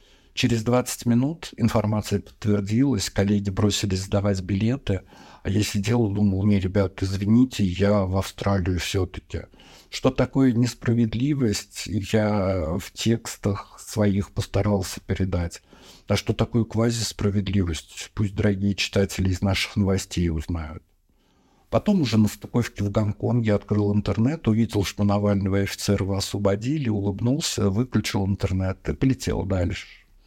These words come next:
С Навальным мы ещё один раз успели увидеться, даже не в интерьерах зала для судебных заседаний. Это было вечером после объявления результатов выборов мэра Москвы.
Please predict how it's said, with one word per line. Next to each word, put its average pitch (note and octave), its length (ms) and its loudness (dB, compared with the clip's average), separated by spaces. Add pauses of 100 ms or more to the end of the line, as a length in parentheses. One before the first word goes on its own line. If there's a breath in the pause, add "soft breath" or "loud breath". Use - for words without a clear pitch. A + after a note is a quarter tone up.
(300 soft breath)
С - 120 -8
Навальным G3 380 2
мы E3+ 80 -2
ещё E3+ 200 -2
один D#3+ 220 0
раз D#3 260 0
успели C3 380 0
увидеться, A#2 580 -2
даже G#2+ 260 2
не A2+ 100 4
в A2 100 0
интерьерах A2+ 680 0
зала A#2 300 2
для G#2+ 140 2
судебных G2+ 520 0
заседаний. F#2 720 -2 (600 soft breath)
Это - 160 -2
было D#3+ 160 -2
вечером C#3+ 520 0
после A#2+ 280 2
объявления A#2+ 640 2
результатов A2+ 680 -2
выборов A#2+ 440 2
мэра A2 260 4
Москвы. G2 640 -2